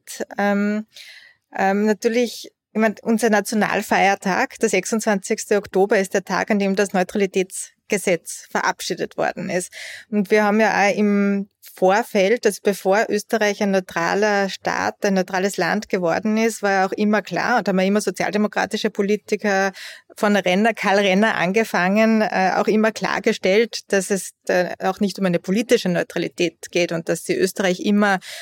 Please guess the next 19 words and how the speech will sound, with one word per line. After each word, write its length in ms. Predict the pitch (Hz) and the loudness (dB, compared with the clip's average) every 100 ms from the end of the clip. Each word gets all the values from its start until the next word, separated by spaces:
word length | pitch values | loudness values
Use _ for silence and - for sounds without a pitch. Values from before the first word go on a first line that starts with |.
| - | -4
einer 240 | 180 185 | 0 2
westlichen, 880 | 175 190 - 214 196 - 196 185 185 185 - - - _ _ - - | 2 0 0 0 0 2 2 2 2 -2 -10 -20 -20 _ _ -12 -2
ähm, 420 | 185 175 180 190 | 2 2 0 -2
Wertegemeinschaft 1200 | 175 196 196 - 220 202 175 160 175 202 170 - | -2 0 0 0 2 2 2 0 -2 0 -2 0
auch 240 | 175 185 - - | 2 2 0 -16
zugehörig 680 | - 233 226 208 180 180 180 | -4 0 4 4 4 2 -2
fühlt 340 | - 226 254 | 0 2 2
und 120 | 208 190 | 0 2
dass 140 | 190 | 2
man 140 | 202 | 4
aber 240 | 180 196 185 | 2 2 0
trotzdem 340 | - 185 220 | 0 0 0
den 140 | 214 208 | 0 0
Schritt 360 | - 226 - | 0 -2 -2
geht 260 | - 196 254 | 2 4 6
und 180 | 220 - | 4 2
auch 220 | 185 - | 2 2
um 200 | 208 202 | 0 2
den, 420 | 196 190 190 185 | 2 4 4 2